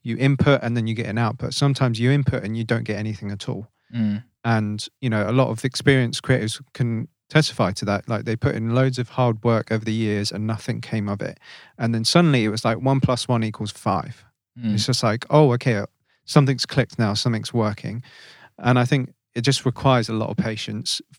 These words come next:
Speaker 1: for the person who's on that journey and for people around them
Speaker 2: Mm.
Speaker 1: to, to realize that, you know, the way that society is built is that, and the narratives that are running through is that it's not very supportive of creatives. We like to consume what they make, but a lot of the time they go unnoticed.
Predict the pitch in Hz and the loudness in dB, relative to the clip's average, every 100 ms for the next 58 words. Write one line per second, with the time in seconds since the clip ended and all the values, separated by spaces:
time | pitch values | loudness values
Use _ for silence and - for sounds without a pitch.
0 | _ _ 131 110 131 120 - 107 107 104 | _ _ -2 0 0 0 0 -4 -4 0
1 | 135 135 147 143 147 143 120 107 - 113 | 0 0 0 2 4 2 -2 -6 -4 -6
2 | 110 104 107 104 101 98 117 - 127 110 | -4 -2 0 0 -2 -6 -10 -10 -4 0
3 | 104 113 123 - 123 127 117 110 104 110 | 0 0 -2 -2 2 4 4 0 -2 -4
4 | 95 _ - 110 104 113 120 117 113 - | -4 _ -6 -4 -2 0 0 0 -4 -8
5 | - - - 120 117 110 101 123 107 104 | -8 -4 0 0 0 -4 -2 0 0 -2
6 | 107 104 - _ 120 113 113 127 120 - | -6 -8 -8 _ -4 -2 0 0 0 -2
7 | 117 107 98 113 107 110 123 110 101 - | -4 -2 -2 -2 -4 -6 -4 -2 -2 -6
8 | 107 - 120 117 113 107 120 - 117 98 | -6 -4 -4 0 -2 -2 -6 -6 -4 -2
9 | 101 95 - 101 107 - - - _ _ | -4 -6 -8 -8 -8 -12 -14 -18 _ _
10 | _ _ _ 117 120 - 131 131 - 147 | _ _ _ -2 -2 -2 -2 0 2 2
11 | 139 - 127 143 156 - - 110 - _ | 2 0 2 2 0 -4 -4 -4 -4 _
12 | 123 131 127 117 - 123 120 113 110 110 | -2 0 0 -4 -2 0 0 -2 -4 -2
13 | 104 98 98 - 120 - | -4 -6 -8 -10 -10 -10